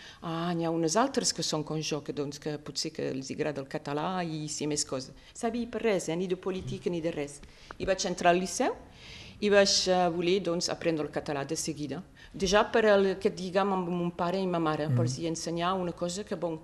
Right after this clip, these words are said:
Speaker 1: t'imagines, ensenyaven el català a l'escola?
Speaker 2: Mm.
Speaker 1: Doncs.
Speaker 2: Sí. Quin professor tenies aquí al liceu?
Speaker 1: Es deia Susanya.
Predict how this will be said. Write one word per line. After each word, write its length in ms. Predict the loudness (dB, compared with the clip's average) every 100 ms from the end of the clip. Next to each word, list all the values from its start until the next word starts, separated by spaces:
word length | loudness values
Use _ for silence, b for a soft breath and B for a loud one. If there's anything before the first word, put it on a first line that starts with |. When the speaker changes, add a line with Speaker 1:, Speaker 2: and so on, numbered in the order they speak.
| -14
Speaker 1:
t'imagines, 720 | -2 4 4 6 6 6 2 B B B
ensenyaven 540 | 4 6 8 8 8
el 100 | 6
català 320 | 4 6 8
a 40 | 8
l'escola? 440 | 4 4 6 4 0
Speaker 2:
Mm. 100 | 0
Speaker 1:
Doncs. 380 | 6 6 6 -2 -14 -20 -12
Speaker 2:
Sí. 180 | -8 -8 -10 B B B
Quin 100 | 4
professor 300 | 6 8 8
tenies 420 | 8 8 6 6 4
aquí 180 | 6 8
al 80 | 6
liceu? 440 | 6 4 4 6
Speaker 1:
Es 160 | 4 8
deia 220 | 10 10
Susanya. 600 | 6 2 4 4 4 0